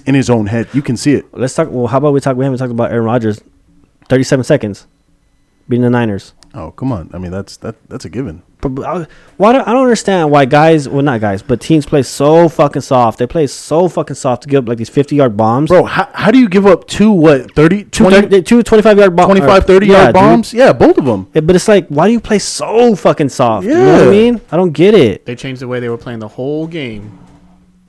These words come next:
Speaker 2: I don't get it, dude. It's
Speaker 3: That
Speaker 2: just
Speaker 3: got you to that point, at least.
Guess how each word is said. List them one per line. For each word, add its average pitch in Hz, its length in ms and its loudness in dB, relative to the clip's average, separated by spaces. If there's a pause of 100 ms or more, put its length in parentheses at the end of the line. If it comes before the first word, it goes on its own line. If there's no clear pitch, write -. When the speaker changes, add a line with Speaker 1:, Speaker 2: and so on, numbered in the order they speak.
(160)
Speaker 2:
I 113 60 -10
don't 127 180 -6
get 131 200 -2
it, 104 100 -4
dude. 117 280 2
It's 120 100 -6
Speaker 3:
That 143 100 2
Speaker 2:
just 135 100 -18
Speaker 3:
got 160 220 -6
you 170 80 -8
to 143 140 -10
that 127 220 -8
point, 147 280 -10
at 104 80 -18
least. 120 460 -16